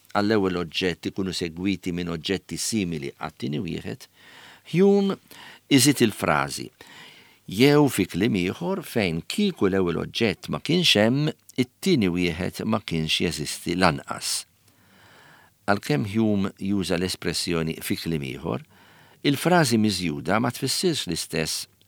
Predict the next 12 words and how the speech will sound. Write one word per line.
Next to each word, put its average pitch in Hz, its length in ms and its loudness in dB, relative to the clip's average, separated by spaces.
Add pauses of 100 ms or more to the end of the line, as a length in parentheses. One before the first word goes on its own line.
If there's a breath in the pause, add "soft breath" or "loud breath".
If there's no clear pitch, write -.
bħad-definizzjoni 82 880 -2
mogħtija 80 380 -4
qabilha. 90 400 -4 (720 loud breath)
Għax 131 200 6
altru 156 500 -2
titkellem 98 840 0
fuq 117 240 0
żewġ 98 320 6
affarijiet 78 600 2 (280)
A 98 340 12
u 123 120 8
B 82 360 6